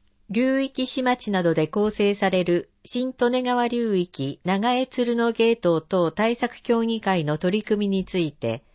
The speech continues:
これまで実施した県内調査の結果を踏まえ、本県が取り組むべき施策などについて、防災環境産業委員会から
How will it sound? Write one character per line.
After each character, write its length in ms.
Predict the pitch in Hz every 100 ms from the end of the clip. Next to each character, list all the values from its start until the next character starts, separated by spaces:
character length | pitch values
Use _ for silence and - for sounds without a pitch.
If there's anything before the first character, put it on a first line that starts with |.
| _ _ _ _ _ -
こ 100 | 214
れ 140 | 269
ま 120 | 269
で 140 | 254 208
実 140 | 180
施 220 | - 220
し 80 | 208
た 160 | 196 202
県 260 | 226 254
内 220 | 254 247 240
調 200 | 240 233
査 140 | 202
の 140 | 170
結 280 | 165 175 170
果 220 | - 208
を 80 | 208
踏 160 | 202 202
ま 160 | 190
え、 260 | 156 113 117 _ _ _
本 260 | 254 262
県 280 | 269 220 196
が 120 | 180
取 220 | 175 196 233
り 60 |
組 200 | - 226
む 60 | 202
べ 140 | 180
き 160 | - 170
施 140 | -
策 280 | - 226 233
な 140 | 220 196
ど 100 | 165
に 160 | 147
つ 140 | - 160
い 120 | 135
て、 320 | - 110 - _ _ _ _ _ _ -
防 200 | 233 269
災 300 | 269 262 254
環 240 | 254 240
境 240 | 247 226 233
産 300 | 240 247 247
業 220 | 240 240
委 320 | 233 226 220
員 120 | 202
会 300 | 180 160 135
か 160 | - 127
ら 200 | 123